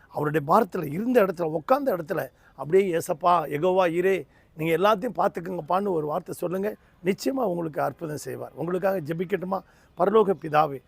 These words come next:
இந்த சத்தத்தை கேட்டுக்கொண்டிருக்க ஒவ்வொரு குடும்பத்தையும் ஆசீர்வதிங்கப்பா. அநேக தேவைகளோடு இருக்காங்க, அவ அநேக கவலை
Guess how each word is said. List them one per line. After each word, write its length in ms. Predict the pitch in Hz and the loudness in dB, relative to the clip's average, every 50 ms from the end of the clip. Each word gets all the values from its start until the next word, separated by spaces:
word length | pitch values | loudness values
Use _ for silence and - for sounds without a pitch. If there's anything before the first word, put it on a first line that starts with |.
| _ _ | _ _
இந்த 180 | _ - 160 160 | _ -4 -4 0
சத்தத்தை 420 | - - 196 185 254 240 175 214 | 2 2 2 2 0 -2 -4 -4
கேட்டுக்கொண்டிருக்க 520 | 160 170 170 160 175 156 165 156 156 151 156 | -4 -6 -6 -8 -8 -8 -8 -8 -8 -8 -6
ஒவ்வொரு 440 | 143 143 165 202 208 240 226 190 | -6 -6 -6 -4 -2 -2 -2 -2
குடும்பத்தையும் 520 | - - 156 170 175 175 151 - 160 147 127 | -2 -4 -4 -4 -4 -4 -6 -6 -6 -6 -6
ஆசீர்வதிங்கப்பா. 720 | 123 139 - - 156 135 139 135 131 143 131 - 135 117 - _ _ _ _ _ | -6 -8 -8 -8 -8 -8 -8 -8 -8 -8 -8 -6 -8 -8 -8 _ _ _ _ _
அநேக 440 | - 147 165 190 220 247 247 233 269 | -6 -4 0 2 2 2 2 0 -2
தேவைகளோடு 480 | 180 - 170 175 185 185 165 180 180 170 | -2 -2 -2 0 0 0 -2 -2 -2 -2
இருக்காங்க, 420 | 165 170 156 - 151 147 135 123 - _ _ _ _ | -4 -6 -6 -8 -8 -8 -10 -14 -20 _ _ _ _
அவ 280 | - - 156 185 202 185 | -8 -6 -2 0 0 0
அநேக 360 | 147 190 214 247 240 254 240 | 0 0 0 2 4 2 2
கவலை 420 | - - 156 165 196 226 240 226 | 2 2 0 0 0 0 -2 -4